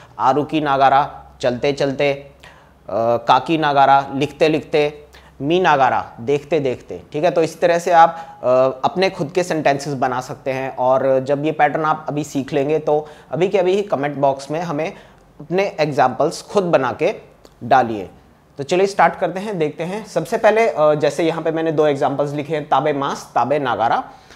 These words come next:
तो आपको पता ही चल गया होगा खाना खाना और खाते खाते।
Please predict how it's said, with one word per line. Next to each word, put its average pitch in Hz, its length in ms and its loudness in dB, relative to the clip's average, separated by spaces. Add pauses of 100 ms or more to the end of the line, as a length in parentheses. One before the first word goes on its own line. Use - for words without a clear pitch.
(140)
तो 151 60 4
आपको 147 160 0
पता 175 140 4
ही 196 60 4
चल 196 160 2
गया 190 120 4
होगा 196 200 4 (280)
खाना 147 340 0
खाना 160 440 -2 (480)
और 170 400 2 (260)
खाते 143 280 0
खाते। 107 340 -8